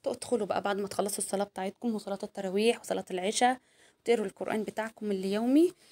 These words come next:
تعملوا بقى لنفسكم فنجان قهوه كده لو انت غاويه القهوه زي حالاتي. انا بقى اخر حاجه عملتها كده في اليوم، قلت بقى اعمل فنجان قهوه كده عشان اقدر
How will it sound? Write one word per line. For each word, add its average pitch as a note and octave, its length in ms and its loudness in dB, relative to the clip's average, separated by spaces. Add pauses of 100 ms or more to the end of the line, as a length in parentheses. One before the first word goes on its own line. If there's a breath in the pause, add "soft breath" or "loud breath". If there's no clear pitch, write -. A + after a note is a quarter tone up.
(560 soft breath)
تعملوا G#3 300 -2
بقى G3+ 120 6
لنفسكم G3+ 340 -2
فنجان G#3 260 -2
قهوه G3+ 240 -4
كده A3 220 -2
لو G#3 140 2
انت G#3+ 160 -2
غاويه G3+ 240 2
القهوه G#3 260 -2
زي G3 160 -4
حالاتي. A3 520 -4
انا A3+ 100 -2
بقى F3+ 400 -2
اخر - 160 -4
حاجه G3 240 -4
عملتها F#3 340 -4
كده G3+ 200 -6
في - 80 -8
اليوم، A3 460 0 (520)
قلت - 260 -8
بقى F#3 100 0
اعمل G3+ 140 -4
فنجان F#3+ 320 -2
قهوه G#3 180 -6
كده G#3 140 -6
عشان G#3 160 -4
اقدر G3+ 240 -4